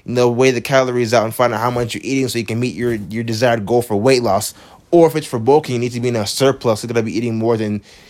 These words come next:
you would normally eat to make sure your body's in a surplus state so it can put on size during the next four to six months. But it's totally different for weight loss in general.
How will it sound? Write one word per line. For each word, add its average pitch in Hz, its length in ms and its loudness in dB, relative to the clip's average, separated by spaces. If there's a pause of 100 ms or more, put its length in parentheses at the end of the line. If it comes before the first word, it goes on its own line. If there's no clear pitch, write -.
you 131 100 2
would 131 140 4
normally 127 460 2
eat 123 360 -2
to 123 80 -6
make 117 200 -4
sure 123 140 -6
your 110 80 0
body's 110 400 0
in 107 80 -4
a 104 60 -4
surplus 107 460 -4
state 135 400 0 (360)
so 113 300 0
it 120 40 -2
can 113 140 -4
put 131 160 -2
on 117 160 -2
size 120 420 0
during 117 240 -4
the 113 80 -6
next 113 380 -6
four 120 200 0
to 110 80 -2
six 107 300 -6
months. 117 240 -4
But 92 320 -2 (680)
it's 135 160 2
totally 160 380 2
different 127 260 -2
for 110 100 -4
weight 107 200 4
loss 107 220 -2
in 107 80 -6
general. 101 400 -4